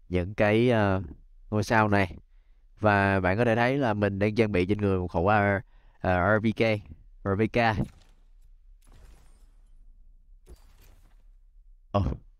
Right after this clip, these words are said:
và chưa gì hết đã có trận rồi. Khẩu R V K, một khẩu V S S. Và hai đồng đội của mình là đang sử dụng trên người khẩu M S R và khẩu A K.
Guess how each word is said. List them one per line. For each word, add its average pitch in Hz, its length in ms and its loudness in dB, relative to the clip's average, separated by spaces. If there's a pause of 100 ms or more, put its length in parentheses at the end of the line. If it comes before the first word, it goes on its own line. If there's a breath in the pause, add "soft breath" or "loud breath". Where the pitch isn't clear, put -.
(100)
và 90 180 -2 (140)
chưa 117 100 0
gì 101 120 2
hết 113 140 2
đã 104 100 0
có 120 100 2
trận 92 240 -2
rồi. 95 120 -2 (600)
Khẩu 113 160 -2
R 139 220 2
V - 20 -2 (120)
K, 127 300 2
một 110 160 -2
khẩu 113 240 0
V 131 120 -4
S 135 400 0
S. - 120 -14 (720)
Và 104 140 2
hai 123 160 2
đồng 113 120 0
đội 95 180 2
của 104 60 -2
mình 101 320 -2 (1900)
là 98 480 2 (200)
đang 110 340 -2
sử 117 160 -4
dụng 98 140 0
trên 107 160 -2
người 95 300 2
khẩu 87 300 0 (160)
M 117 140 -2
S 113 40 -6
R 107 120 -4
và 90 300 0
khẩu 95 120 -2
A 101 140 0
K. - 100 -8